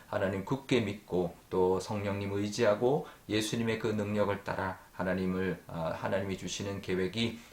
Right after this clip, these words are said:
이루어지는 것을 소망하며 또 그것을 누리며 살아가게 하여 주옵소서.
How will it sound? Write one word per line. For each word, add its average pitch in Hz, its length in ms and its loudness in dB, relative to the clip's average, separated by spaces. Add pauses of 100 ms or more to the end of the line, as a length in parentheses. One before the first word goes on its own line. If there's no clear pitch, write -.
(120)
이루어지는 117 680 4
것을 85 240 -2
소망하며 90 720 2 (220)
또 87 140 -4
그것을 90 440 0
누리며 90 280 2
살아가게 98 480 -2
하여 95 220 0
주옵소서. 92 800 2